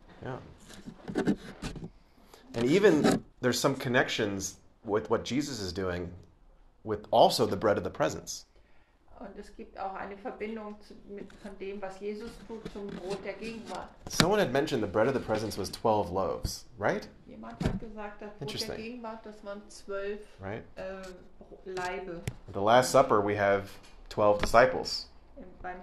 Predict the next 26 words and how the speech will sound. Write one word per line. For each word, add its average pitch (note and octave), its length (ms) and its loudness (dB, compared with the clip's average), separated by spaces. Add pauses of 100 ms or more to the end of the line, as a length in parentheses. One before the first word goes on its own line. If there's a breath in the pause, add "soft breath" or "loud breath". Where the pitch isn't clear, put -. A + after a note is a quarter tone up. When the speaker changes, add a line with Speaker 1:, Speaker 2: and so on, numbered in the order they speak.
Speaker 2:
Abendmahl, G#3+ 560 -6
beim F#3+ 220 -6
letzten F#3+ 360 -14
Mahl F#3+ 320 -8
haben G3+ 200 -8
wir G3+ 160 -8
zwölf F#3+ 420 -4 (140)
Jünger. F#3+ 320 -10 (320)
Speaker 1:
Right? G2+ 260 0 (560)
And G2 260 -4
the, G2+ 300 0
uh, F#2+ 320 4
the G2 60 0
bread A2 240 6
of A2+ 60 2
the A2 60 2
presence B2 600 4
was G#2 180 2
the F#2+ 80 -4
presence G2+ 400 2
of F2 100 -4
God. B2 460 8 (220)
In G2+ 80 -6
the F#2+ 80 2
Last A#2+ 280 6
Supper, A#2 440 4